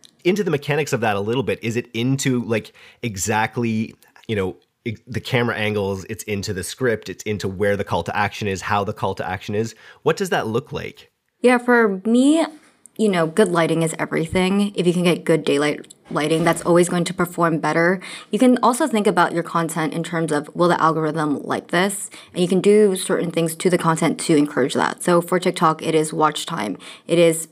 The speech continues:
Speaker 2: people watching it more than once. It is people commenting. It, it is people sharing. You can drive a lot of organic growth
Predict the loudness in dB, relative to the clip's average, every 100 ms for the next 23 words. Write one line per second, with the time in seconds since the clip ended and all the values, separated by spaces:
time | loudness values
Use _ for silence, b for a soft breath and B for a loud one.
0 | -6 0 2 2 0 -2 -2 0 0 2
1 | 2 0 0 2 0 2 0 0 0 2
2 | 2 2 0 0 -2 2 2 2 0 0
3 | 0 0 2 0 -4 B B 0 2 4
4 | 4 4 2 0 0 -2 0 -2 -2 -6
5 | -2 2 2 0 -4